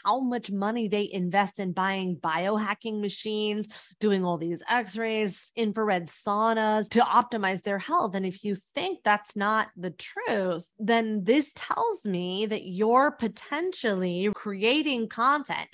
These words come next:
that is attracting a level, a, a clientele that is not willing to invest in their health at that level. Now, that's not a bad thing, for the record. This is why inside my programs, I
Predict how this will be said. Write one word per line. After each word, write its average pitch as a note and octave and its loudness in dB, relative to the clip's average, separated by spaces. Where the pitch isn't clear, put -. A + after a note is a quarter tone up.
that G#3 2
is G#3 0
attracting A#3 -2
a G3+ -4
level, A3+ 0
a, D#3 -6
a G#3 -2
clientele A#3 0
that A#3 0
is G#3+ -2
not A3 4
willing A#3 -2
to A3+ -2
invest G#3 -2
in G#3 -4
their G3+ -2
health C4 0
at F#3+ 2
that F#3 0
level. A3 4
Now, G3+ -2
that's C4 -2
not F#3 -2
a G#3 -8
bad G#3 0
thing, C#4 -4
for B3+ 0
the B3 -4
record. D#4 -2
This A#3 2
is A3+ -2
why G3 2
inside F#3+ -2
my F3+ -2
programs, F#3 -2
I E3+ -6